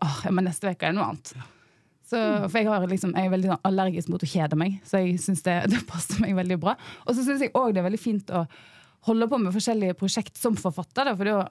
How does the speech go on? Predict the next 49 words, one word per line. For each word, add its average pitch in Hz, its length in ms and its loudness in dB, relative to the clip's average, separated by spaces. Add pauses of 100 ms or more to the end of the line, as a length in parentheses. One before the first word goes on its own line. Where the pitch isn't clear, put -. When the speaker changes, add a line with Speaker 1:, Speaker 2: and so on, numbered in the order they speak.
(280)
Speaker 1:
føler 190 320 0
jeg 190 80 0
aldri 175 180 2
at 165 80 -2
jeg 175 120 -2
legger 170 200 -4
liksom 160 260 -2
alle 170 380 0 (160)
eggene 170 280 0
i 165 40 0
en 170 80 2
kurv. 214 320 0 (180)
Altså, - 140 0
jeg 214 80 2
får 202 140 0
mindre 196 260 0
prestasjonsangst 175 1120 -2 (360)
ved 175 240 4
å 156 120 4
ha, 160 200 2 (240)
eh, 202 160 -2
p-, - 240 -8
eh, - 80 -8 (240)
flere 170 420 -2
prosjekt 185 320 -6
gående. 170 300 2 (340)
Speaker 3:
Mm. 214 400 -2
Så 220 160 -6
du 214 80 -2
holder 214 200 -2
på 165 100 -2
med, 175 760 0
med 170 1160 -4
dette 165 420 -6
på 170 140 -6
heltid? 147 400 -8 (240)
Speaker 1:
Ja, 339 140 2 (440)
Speaker 3:
Du 381 80 -4
Speaker 1:
nå 277 80 2
Speaker 3:
da? 285 60 2
Speaker 1:
har 240 60 0
jeg 214 100 4
Speaker 3:
Ja. 226 60 2
Speaker 1:
gjort 139 180 -6
det 180 120 -2 (120)
de 220 80 0 (120)
siste, 359 200 -2
Speaker 3:
Mm. 185 220 2
Speaker 1:
ja, 180 120 0